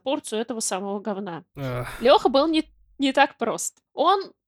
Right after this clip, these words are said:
Speaker 1: как всякий, э, сельский человек, э, с умудренным опытом, он помнит, что лето в России — дело обманчивое и скоротечное.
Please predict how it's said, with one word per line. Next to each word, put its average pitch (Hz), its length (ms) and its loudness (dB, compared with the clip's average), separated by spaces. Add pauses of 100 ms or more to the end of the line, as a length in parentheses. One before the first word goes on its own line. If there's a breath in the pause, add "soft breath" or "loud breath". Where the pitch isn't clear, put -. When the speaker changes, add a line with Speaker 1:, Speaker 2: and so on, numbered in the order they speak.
(140)
Speaker 1:
как 262 200 2
всякий, 208 760 2
э, 190 320 -6
сельский - 480 2
человек, 214 720 0
э, 247 220 2
с - 260 -6
умудренным 226 540 0
опытом, 339 260 -2
он 349 140 -2
помнит, 311 380 2
что - 180 -2
лето 285 340 4
в 233 60 -2
России — 262 680 2
дело 277 440 4
обманчивое 277 680 0
и 262 40 0
скоротечное. 220 840 -2